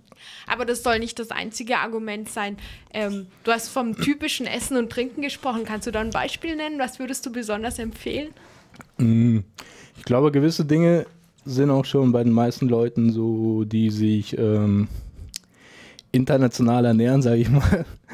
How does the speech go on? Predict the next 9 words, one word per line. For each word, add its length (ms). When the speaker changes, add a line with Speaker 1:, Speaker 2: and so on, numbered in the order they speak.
Speaker 2:
<laughs> 380
schon 220
irgendwo 300
angekommen. 580
Sowas 380
wie 320
Pite 880
oder 220
Baklava. 840